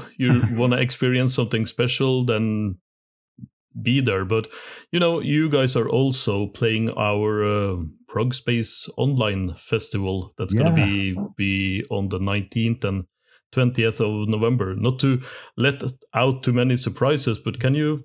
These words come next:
Speaker 1: say, like, a little bit about what people can expect from you there?
Speaker 2: Yeah, it's gonna be something from the Acoustic Verses, I can say that.
Speaker 1: Yeah.
Speaker 2: Uh, and it's something, like, with a,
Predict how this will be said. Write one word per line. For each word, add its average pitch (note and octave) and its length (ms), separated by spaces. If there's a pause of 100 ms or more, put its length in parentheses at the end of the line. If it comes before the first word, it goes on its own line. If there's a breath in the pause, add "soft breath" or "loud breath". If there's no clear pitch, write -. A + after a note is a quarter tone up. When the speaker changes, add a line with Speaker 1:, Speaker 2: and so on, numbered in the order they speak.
Speaker 1:
say, D3 400 (240)
like, C#3 220
a C3+ 40
little C#3+ 220
bit D3 180
about C#3 320
what C#3+ 240
people C#3 320
can D3 220
expect C#3+ 380
from D3 180
you D3 160
there? D3 340 (1120)
Speaker 2:
Yeah, C3 140
it's C3 240
gonna F3+ 180
be G3+ 140
something E3 420
from C3+ 400
the B2 100
Acoustic G#2 380
Verses, G2 500
I A#2+ 60
can G#2+ 160
say A2+ 220
that. C#3+ 520
Speaker 1:
Yeah. A#2 200 (580 loud breath)
Speaker 2:
Uh, B2 400
and B2 160
it's B2+ 140
something, D#3+ 560
like, B2 340
with B2 160
a, A2 260